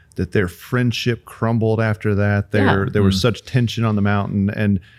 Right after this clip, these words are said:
Speaker 1: because their whole existence was that climb.
Speaker 3: Mm.
Speaker 1: That was their identity.
Speaker 3: Yeah, yeah.
Speaker 1: And then maybe that's why Paul says to the Colossian, to, to the church in, in Colossia, maybe that's why he says, "Hey, whether you eat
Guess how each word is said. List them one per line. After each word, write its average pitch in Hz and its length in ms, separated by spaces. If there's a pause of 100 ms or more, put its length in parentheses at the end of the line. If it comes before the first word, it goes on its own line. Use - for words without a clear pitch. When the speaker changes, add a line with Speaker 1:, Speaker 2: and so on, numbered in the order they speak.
(120)
Speaker 1:
because 131 240
their 120 140
whole 151 420
existence 120 580
was 107 220
that 101 360
climb. - 360
Speaker 3:
Mm. - 100 (240)
Speaker 1:
That 117 80
was 120 120
their 120 140
identity. 107 520
Speaker 3:
Yeah, 92 160
yeah. 90 200 (300)
Speaker 1:
And 180 80
then 247 120
maybe 294 180
that's 262 160
why 226 140
Paul 131 240
says 123 240
to 131 120
the 110 100
Colossian, 104 800
to, 117 200
to - 160
the 101 80
church - 340
in, 98 320
in 104 140
Colossia, 101 400
maybe 107 180
that's 107 160
why 107 80
he 101 60
says, 101 240 (320)
"Hey, 120 280 (340)
whether 151 260
you 117 300
eat 139 420